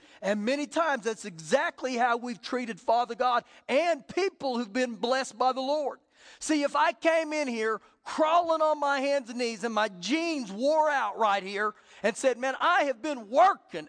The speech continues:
eighteen hours a day and I finally, finally paid my car off," you would probably give me a standing ovation. You know why? Someone finally got out of the rat race. Someone finally got ahead. But you know what I'm here to tell us?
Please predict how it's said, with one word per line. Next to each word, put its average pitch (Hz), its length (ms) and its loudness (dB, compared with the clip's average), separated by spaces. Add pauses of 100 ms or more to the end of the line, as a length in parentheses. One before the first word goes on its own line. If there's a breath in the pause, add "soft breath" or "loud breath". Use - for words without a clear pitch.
eighteen 311 520 0
hours 285 360 -2
a 269 60 -14
day 208 300 -4 (260 soft breath)
and 247 120 -2
I 226 120 0 (200)
finally, 330 440 0 (120)
finally 302 400 0
paid 269 300 -2
my 233 140 -4
car 269 420 0
off," 160 420 -4 (500)
you 349 200 0
would 320 140 -4
probably 320 360 2
give 320 200 -6
me 311 140 -4
a 285 80 -4
standing 302 420 -2
ovation. 302 520 -2
You 277 80 -8
know 277 80 0
why? 294 400 -2 (180)
Someone 311 560 -2
finally 285 400 -4
got 294 220 0
out 311 140 0
of 269 60 -4
the 269 80 -6
rat 269 320 -4
race. - 920 -6 (640)
Someone 320 440 0
finally 311 460 -4
got 302 260 -2
ahead. 277 580 -4 (1400)
But 139 120 -14
you 196 60 -6
know 214 80 -2
what 214 200 0
I'm 202 100 0
here 220 140 -6
to 190 80 -12
tell 240 320 -4
us? - 300 -12